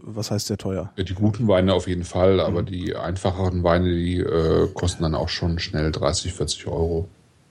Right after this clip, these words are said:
Speaker 2: Und der kostet jetzt neun fünfundneunzig.
Speaker 1: Jetzt hab ich mir wieder Wein in die Nase geschüttet, ich Idiot. Weil ich immer, ich halte ja meine Nase immer so tief ins Glas. Das
Speaker 2: Ja.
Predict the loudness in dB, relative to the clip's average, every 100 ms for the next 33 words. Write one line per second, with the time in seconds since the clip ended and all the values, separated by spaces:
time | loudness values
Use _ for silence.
0 | _ -4 0 0 -2 -2 -2 0 0 0
1 | 0 -2 0 2 2 2 0 -2 -2 -2
2 | 0 2 2 4 2 2 2 0 -2 -2
3 | -4 -8 -8 -10 -12 -12 -8 -6 -6 -8
4 | -16 -20 _ _ _ -20 -8 2 2 4
5 | 2 2 2 4 6 6 6 6 6 4
6 | 2 0 -2 -4 -4 -4 -2 0 0 -2
7 | -8 0 4 4